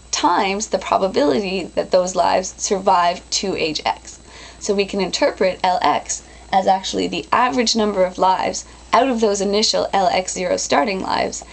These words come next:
that make it to age x. Technically, it's actually the expectation of a binomial random variable, capital L X. So from these L's, from just this one sequence of values,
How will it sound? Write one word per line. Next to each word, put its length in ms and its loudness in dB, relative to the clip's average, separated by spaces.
that 180 2
make 320 -2
it 220 -4
to 520 -4
age 260 -4
x. 420 -8
Technically, 480 0
it's 120 -4
actually 320 -2
the 140 0
expectation 640 -2
of 100 -6
a 60 -4
binomial 560 0
random 340 -2
variable, 540 0
capital 560 -2
L 180 -2
X. 440 -8
So 360 2
from 380 2
these 260 2
L's, 300 0
from 220 -2
just 240 -2
this 160 -2
one 200 2
sequence 440 -2
of 80 -8
values, 480 -2